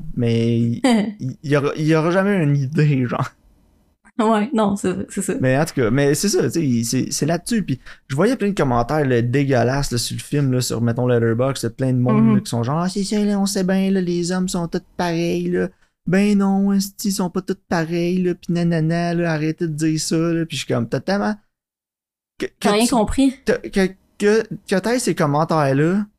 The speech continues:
Speaker 1: prouve, d-, donne raison à, à, au film d'exister, genre.
Speaker 2: Ouais, c'est ça, exact. Puis, tu sais, ça prouve que t'as rien compris non plus. Puis il me semble que il donne assez d'indices, surtout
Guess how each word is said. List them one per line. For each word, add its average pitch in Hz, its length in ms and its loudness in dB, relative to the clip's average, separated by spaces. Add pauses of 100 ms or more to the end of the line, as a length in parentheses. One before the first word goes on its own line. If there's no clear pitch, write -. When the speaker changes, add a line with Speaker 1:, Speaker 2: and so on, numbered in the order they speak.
Speaker 1:
prouve, 160 600 2 (360)
d-, 127 300 -2 (120)
donne 170 200 2
raison 160 460 0
à, 120 160 2 (260)
à, 117 180 0
au 120 140 0
film 151 220 0
d'exister, 120 440 -4
genre. - 180 -10 (340)
Speaker 2:
Ouais, 226 240 2
c'est 208 160 -4
ça, 208 320 2
exact. 185 640 -2 (500)
Puis, - 380 2
tu 277 140 2
sais, 277 60 0
ça 214 100 0
prouve 294 260 0
que 220 80 0 (320)
t'as 220 140 2
rien 214 280 2
compris 214 520 2
non 202 200 4
plus. 254 220 4
Puis 233 100 4
il 214 60 4
me 226 100 2
semble 415 260 0
que 233 140 2 (540)
il 214 200 4
donne 277 360 4
assez 202 340 0
d'indices, 208 680 2
surtout 320 400 0